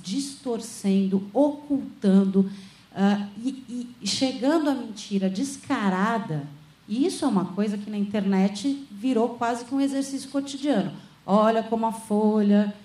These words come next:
mentiu, olha como não sei quem distorceu, olha essa palavra que foi usada. Quer dizer, esse tipo de crítica da, da mídia já é exercido, ah, quase como uma naturalidade nas mídias sociais, certo?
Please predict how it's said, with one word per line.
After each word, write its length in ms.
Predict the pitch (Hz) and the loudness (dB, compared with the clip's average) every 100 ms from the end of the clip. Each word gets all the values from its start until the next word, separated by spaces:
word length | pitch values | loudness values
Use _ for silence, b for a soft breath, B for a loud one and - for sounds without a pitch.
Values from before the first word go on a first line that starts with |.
| - - | -20 -10
mentiu, 580 | 202 202 - 214 156 143 | -8 -8 -4 0 0 2
olha 360 | 170 202 220 | 4 4 2
como 220 | 220 226 | -4 -10
não 80 | 220 | -12
sei 180 | 202 226 | -12 -12
quem 240 | - 220 | -8 -8
distorceu, 640 | 208 - 220 214 - 196 160 | -8 -8 -10 -10 -4 -2 0
olha 420 | 151 170 202 202 | -2 -2 -2 -2
essa 280 | 190 208 208 | -2 0 0
palavra 460 | 202 220 208 202 196 | -2 -2 0 2 0
que 60 | |
foi 160 | - 220 | -2 -4
usada. 320 | 202 185 170 | 0 0 0
Quer 100 | 190 | 2
dizer, 260 | 190 185 - | 2 2 2
esse 300 | 233 285 - | 0 0 -4
tipo 300 | - 220 196 | -8 -6 -4
de 80 | 180 | -4
crítica 460 | 156 185 165 - 147 | -6 -10 -10 -16 -14
da, 180 | 156 - - | -14 -14 -6
da 100 | 151 | -4
mídia 480 | 147 202 - 156 147 B B _ | 0 -2 -2 -8 -12 B B _
já 440 | 151 175 240 330 | -8 -6 -4 -4
é 120 | 226 202 | 0 2
exercido, 920 | 190 185 175 - - 208 208 160 147 B B B - | 2 -2 -8 -12 -4 -2 -2 -4 -6 B B B -8
ah, 220 | 160 156 - | -8 -8 -4
quase 340 | 202 240 247 | -2 -2 -4
como 300 | - - 226 | -2 0 0
uma 200 | 233 226 | -2 -4
naturalidade 1300 | 226 220 220 247 233 240 202 202 190 208 202 294 - - | -6 -6 -4 0 0 0 2 6 6 6 2 -2 -6 -12
nas 240 | 208 208 202 | -2 0 2
mídias 360 | 233 208 240 | 0 -2 -4
sociais, 800 | 240 254 - 311 220 156 151 - - _ _ _ _ _ | -4 -10 -10 -10 -10 -10 -12 -16 -20 _ _ _ _ _
certo? 200 | 165 151 | -12 -12